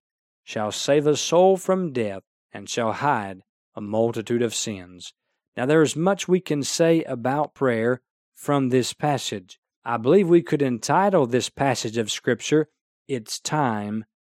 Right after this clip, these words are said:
to Pray." If you'll find in these verses the words pray, prayer, and prayed, you'll find it mentioned seven times. We ought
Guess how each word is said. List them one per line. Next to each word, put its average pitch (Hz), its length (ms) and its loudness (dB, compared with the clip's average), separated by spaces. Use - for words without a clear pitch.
to 117 140 -6
Pray." 101 480 0
If 101 180 -10
you'll 151 180 6
find 165 540 0
in 135 240 -4
these 139 300 2
verses 151 600 2
the 117 80 -4
words 117 340 0
pray, 156 640 2
prayer, 147 540 2
and 117 220 -8
prayed, 139 540 2
you'll 117 220 -2
find 143 480 -2
it 131 100 0
mentioned 147 540 -4
seven 147 680 -2
times. 95 680 -4
We 120 220 0
ought 135 360 -2